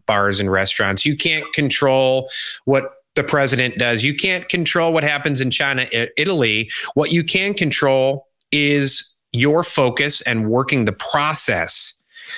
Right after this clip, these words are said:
that you've set up. And I like to think that that process kind of makes you a little bit bulletproof and immune to the noise, right? Because you,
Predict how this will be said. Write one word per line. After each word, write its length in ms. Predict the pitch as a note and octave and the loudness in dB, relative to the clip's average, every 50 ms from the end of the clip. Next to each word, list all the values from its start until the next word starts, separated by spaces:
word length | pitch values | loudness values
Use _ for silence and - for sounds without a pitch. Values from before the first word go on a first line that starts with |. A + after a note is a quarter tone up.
| - - _ - | -14 -14 _ -2
that 160 | - A2+ - - | -2 -2 0 0
you've 180 | A#2 A2 G2 | 0 0 0
set 240 | - - - G#2 G2+ | 0 0 0 2 2
up. 320 | B2 C3+ A#2+ F2 - - - _ _ _ _ _ - - - - - - - - _ - | 2 0 -2 -2 -4 -8 -14 _ _ _ _ _ -18 -16 -12 -10 -10 -10 -12 -10 _ -2
And 280 | D3+ D#3 D#3 D#3+ D#3 D#3 | 0 0 0 0 0 0
I 100 | D3 D3+ | 0 0
like 200 | E3 F3 F#3+ F#3+ | -2 -4 -4 -2
to 60 | - C#3+ | -4 -4
think 280 | - - F#3+ F3+ - | -2 -2 -4 -2 -2
that 120 | - D3+ - | -2 -2 0
that 220 | D3+ C#3+ C#3+ - | -2 -2 -4 -4
process 840 | - - D#3 E3 G3+ G#3+ - - C3+ A2+ A2+ B2+ B2 - - - - _ _ _ _ _ | -2 0 0 0 0 -2 -2 -2 0 0 0 -2 -2 -4 -6 -8 -10 _ _ _ _ _
kind 180 | - - - A3 | -6 -4 -2 0
of 80 | A#3+ F3 | 0 0
makes 220 | D#3 - - - | 0 0 0 0
you 80 | F3 D#3+ | 0 2
a 20 | |
little 200 | D3+ E3+ F#3+ F#3+ | 2 2 2 2
bit 240 | D#3+ F3 D#3 - - | 0 0 -2 -4 -2
bulletproof 840 | C3 B2 C3+ F#3 - - - - B2+ A#2 A2 B2+ E3 - - - - - _ _ _ | 0 2 2 2 2 0 -2 0 2 2 4 2 0 -2 -6 -8 -10 -12 _ _ _
and 140 | - C#3+ C#3+ | -2 0 0
immune 680 | D3+ D3+ D3 D3+ E3 G#3 A#3+ A3+ G3+ F3 F3+ F#3 F3+ - | 2 2 4 4 4 4 4 4 4 2 2 0 0 -2
to 140 | - - F3 | 0 0 2
the 100 | D#3 D#3+ | 2 4
noise, 640 | D3+ D3 C#3+ D3 F3 G#3+ A#3 G#3 C#3 A2 G2+ G2+ G2+ | 4 4 4 4 4 4 4 2 2 2 0 0 2
right? 240 | B2 B2 C#3 G3 F#3 | 2 2 2 0 0
Because 260 | E3 B2+ - C#3 C3 | -2 0 0 0 0
you, 60 | C#3 | -2